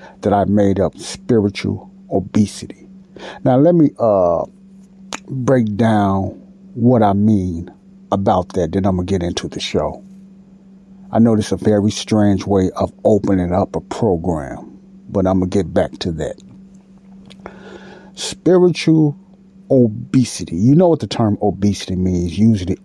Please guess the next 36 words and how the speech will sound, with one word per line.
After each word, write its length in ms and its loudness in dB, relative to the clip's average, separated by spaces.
overweight 760 0
and 160 -6
people 300 -4
with 200 -4
bad 300 2
health 300 -4
and 100 -6
stuff 360 -4
like 220 -6
that, 260 0
or, 360 0
uh, 580 0
is 180 4
usually 520 4
overweight 680 0
that 180 2
leads 440 2
to 100 -4
bad 360 -2
health 420 -10
because 340 -2
of 160 -6
bad 380 2
eating 360 2
or 120 2
bad, 500 0
you 160 -2
know, 380 0
diets 640 -2
or 240 2
different 440 -2
things 280 -4
like 200 -4
that. 220 -6
Obesity 580 -2
leads 580 -8